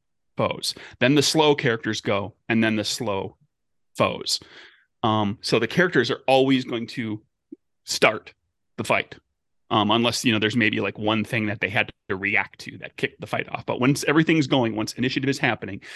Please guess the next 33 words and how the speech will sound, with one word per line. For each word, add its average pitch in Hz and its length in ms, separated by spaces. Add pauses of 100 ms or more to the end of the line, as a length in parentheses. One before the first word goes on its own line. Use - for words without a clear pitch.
(200)
there's 113 200
always 131 200
going 123 200
to 127 80
be, 104 300 (380)
probably, - 540 (300)
if, - 280
as 120 140
long 139 160
as 139 100
somebody 160 320
<laughs> 151 120
takes 190 160
fast, - 500 (180)
<laughs> - 180
there's 147 200
going 123 220
to 135 80
be 120 280 (440)
a 120 80
character 196 420
that's 110 220
gonna 104 200 (120)
set - 300
the, - 40 (120)
you 117 80
know, 92 100
set - 220
the 147 60
st-, - 240
set 151 180
the 143 80
tone, 110 500